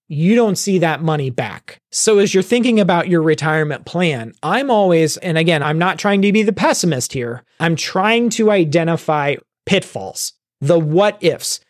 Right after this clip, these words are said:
Okay, what if you don't get that money back from the son-in-law? What if something happens to your pension? What if it goes belly up? What if your pension's not managed properly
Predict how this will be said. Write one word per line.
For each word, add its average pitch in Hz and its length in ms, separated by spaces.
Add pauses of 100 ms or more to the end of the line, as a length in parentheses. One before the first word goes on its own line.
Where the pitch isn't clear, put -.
(100)
Okay, 175 220
what 190 300
if 247 160
you 220 100
don't 175 280
get - 160
that 131 160
money 135 240
back 120 260
from 127 240
the 113 80
son-in-law? 107 580 (240)
What 180 300
if 233 300 (140)
something 226 440
happens 170 580
to - 160
your 160 220
pension? - 600 (180)
What 208 180
if 285 140
it 311 180
goes 170 240
belly 139 400
up? 131 200
What 285 140
if 320 120
your 262 120
pension's 202 540
not 170 400
managed 147 680
properly 131 760